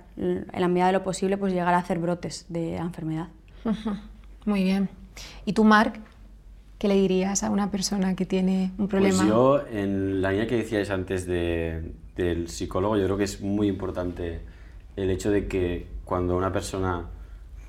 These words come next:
Speaker 3: que padezca una enfermedad como esta, ¿no? En forma más severa, que directamente se derive a un psicólogo, porque al final considero que la parte emocional, eh, afecta muchísimo, muchísimo a la piel. Es decir, por mucho que te trates,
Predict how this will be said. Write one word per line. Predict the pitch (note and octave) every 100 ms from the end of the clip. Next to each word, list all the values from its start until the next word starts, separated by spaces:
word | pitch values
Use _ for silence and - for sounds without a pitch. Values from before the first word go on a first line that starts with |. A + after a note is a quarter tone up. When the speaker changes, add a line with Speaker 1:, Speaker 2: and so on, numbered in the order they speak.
| -
Speaker 3:
que | F2
padezca | D#2+ F2 F2+ - F#2 E2+ E2 E2 D#2
una | G2 F#2+
enfermedad | F2+ F#2 F2 F2 F2 D#2+
como | F2+ F2
esta, | F2 E2+
¿no? | E2 A2
En | F#2 E2+ E2 D#2+
forma | - F2
más | E2+ -
severa, | F2+ F2 F2+ C3 - - - - - -
que | G2
directamente | G2 G#2+ G2+ G2+ A2
se | G#2
derive | F#2 F#2 F#2+
a | F#2
un | F#2 F#2
psicólogo, | F#2 F#2 G2+
porque | F#2+ F#2+
al |
final | F#2+ F2+ F2+ G#2 -
considero | - F#2 F#2 F#2 G2+
que | F2+ F2 E2+ - - - - - -
la | F#2+
parte | G2 G2+
emocional, | A#2 A2+ A2+ G#2 G#2+ B2+ - - - -
eh, | G#2 F#2 F2 E2 E2
afecta | - F#2+ F#2+
muchísimo, | G#2+ G2+ G2 G2+ - F#2+ F2+ E2
muchísimo | - - F#2 F#2 F2+
a |
la | E2+ E2
piel. | F2 G2+ C3
Es | F2+ F#2
decir, | F#2 E2
por | F2+
mucho | F#2 F#2+
que |
te | G2 F2+
trates, | F#2 F2 F#2 -